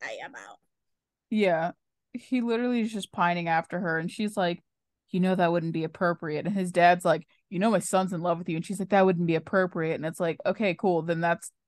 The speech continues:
Speaker 2: dead and done. Done and dusted.
Speaker 1: Yeah.
Speaker 2: Like, move on."
Speaker 1: Yeah, you know what I mean? I was just kinda like,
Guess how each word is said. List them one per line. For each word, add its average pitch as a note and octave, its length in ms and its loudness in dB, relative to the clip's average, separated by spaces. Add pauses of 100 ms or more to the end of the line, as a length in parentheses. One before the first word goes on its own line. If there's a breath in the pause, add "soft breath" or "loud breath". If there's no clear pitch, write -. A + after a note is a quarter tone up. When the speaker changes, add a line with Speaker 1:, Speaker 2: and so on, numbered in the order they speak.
(100)
Speaker 2:
dead E3+ 220 0
and D#3 120 -6
done. C#3 340 -4 (280)
Done E3+ 160 -2
and E3 100 -6
dusted. C#3+ 160 -4
Speaker 1:
Yeah. B2+ 200 0
Speaker 2:
Like, D3 300 -6
move F3 200 -8
on." B2+ 220 -8 (1400)
Speaker 1:
Yeah, G#3+ 160 -6 (200)
you A#3+ 120 -4
know D4 60 2
what C4 100 0
I - 20 -6
mean? G#3 300 -6
I A3+ 220 -6
was C4+ 100 -2
just D4 180 -10
kinda A#3+ 200 -2
like, G3+ 300 -2